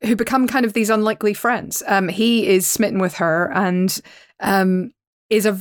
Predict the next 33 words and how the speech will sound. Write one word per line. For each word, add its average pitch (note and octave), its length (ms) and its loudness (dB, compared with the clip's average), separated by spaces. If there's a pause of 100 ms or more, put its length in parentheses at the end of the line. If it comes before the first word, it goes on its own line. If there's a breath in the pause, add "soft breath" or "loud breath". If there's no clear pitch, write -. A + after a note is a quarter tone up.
(120)
is G#3+ 140 0
a G3+ 80 4
real A#3 280 0
kind G#3+ 220 0
of F3 140 -4
man F#3+ 360 0
on F#3 120 0
the F3 60 0
make. E3+ 260 -2
He F#3 120 0
always G#3 220 2
has F3+ 120 -4
a F3+ 60 -4
scheme. G#3 360 2
He G3+ 60 2
always F#3 200 2
has F3 120 -2
a D3+ 60 -4
plan. F#3 380 0
He F#3 100 0
always F#3 220 0
has F3 140 -2
a E3 40 -2
business F#3+ 380 2
he's F3+ 140 0
trying E3+ 240 -4
to F3 80 -4
launch F3+ 580 -2
or F3 220 2
a, D#3 220 0 (440 loud breath)
you A3 120 2
know, F3 180 0
something G#3 580 0